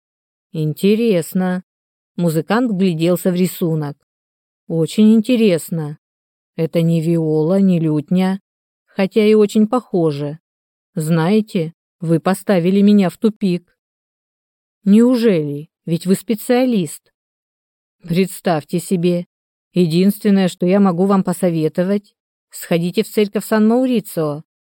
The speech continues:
Там находится музей музыкальных инструментов. Там вы можете найти этот инструмент.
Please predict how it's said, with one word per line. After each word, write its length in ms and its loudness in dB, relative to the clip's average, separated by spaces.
Там 180 0
находится 520 0
музей 500 2
музыкальных 600 2
инструментов. 920 0
Там 240 2
вы 100 2
можете 360 0
найти 380 0
этот 260 -4
инструмент. 840 -4